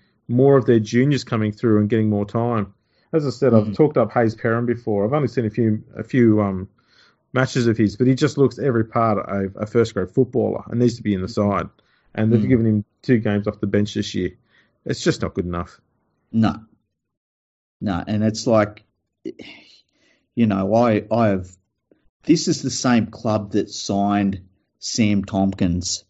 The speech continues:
Speaker 2: or Tompkins, on the biggest, the biggest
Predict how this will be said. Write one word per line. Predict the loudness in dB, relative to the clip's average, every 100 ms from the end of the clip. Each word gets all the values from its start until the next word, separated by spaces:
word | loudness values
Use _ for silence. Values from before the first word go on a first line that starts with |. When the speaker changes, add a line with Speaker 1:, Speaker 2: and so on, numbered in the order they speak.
| _
Speaker 2:
or | -4
Tompkins, | -2 -2 0 0 -2 0
on | 0 2 0 -8 _ _ _ _ _ _ 0
the | 0
biggest, | 2 4 6 6 4 -4 -12 -20 _ _ _ _ _ _ _ _ _ _ _
the | -4
biggest | 2 2 2 -2 -10